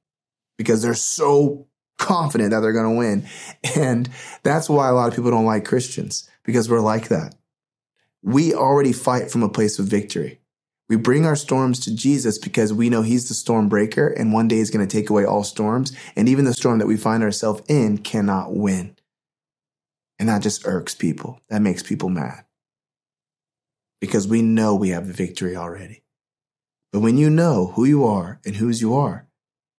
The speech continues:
you know, "I don't have to walk in fear. I can walk in faith." Amen? What storm are you in right now? And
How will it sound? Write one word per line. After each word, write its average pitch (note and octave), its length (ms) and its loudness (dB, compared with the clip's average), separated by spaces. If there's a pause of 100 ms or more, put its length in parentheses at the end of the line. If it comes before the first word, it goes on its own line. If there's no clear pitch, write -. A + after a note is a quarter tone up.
(140)
you A#2+ 160 2
know, G#2+ 540 0
"I G#2+ 80 0
don't A#2 100 2
have G#2 180 -2
to G#2 80 0
walk F#2 280 -2
in F#2 100 -2
fear. A2 280 0
I G2 60 0
can F#2+ 180 -2
walk F2+ 220 -8
in E2+ 80 -14
faith." - 340 -14 (760)
Amen? G2 420 -2 (1800)
What C3 200 2
storm B2+ 260 2
are B2 40 4
you B2 120 4
in G#2+ 220 2
right A2 180 0
now? G2+ 420 -2 (2000)
And G2+ 560 0